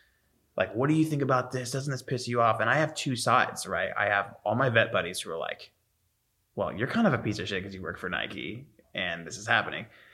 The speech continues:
And then I have all my other friends that work for Nike that are like, "How, how does that make you feel?" You know, like, blah, blah, blah.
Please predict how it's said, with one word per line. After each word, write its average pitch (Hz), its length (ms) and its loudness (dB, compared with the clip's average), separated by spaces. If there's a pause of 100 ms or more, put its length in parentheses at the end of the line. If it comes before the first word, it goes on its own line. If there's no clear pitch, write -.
(120)
And 151 60 8
then 151 60 10
I 160 60 12
have 160 100 10
all 151 100 8
my 127 140 8
other 175 160 8
friends 110 200 2
that 104 100 4
work 110 140 2
for 117 80 -2
Nike 107 160 2
that 101 120 0
are 104 60 0
like, 101 300 -2 (880)
"How, 180 220 2
how 320 120 -2
does 370 120 0
that 339 120 0
make 320 220 2
you 320 80 2
feel?" 294 380 2
You 113 120 2
know, 135 200 2
like, 170 160 0
blah, 175 140 0
blah, 185 100 2
blah. 196 360 0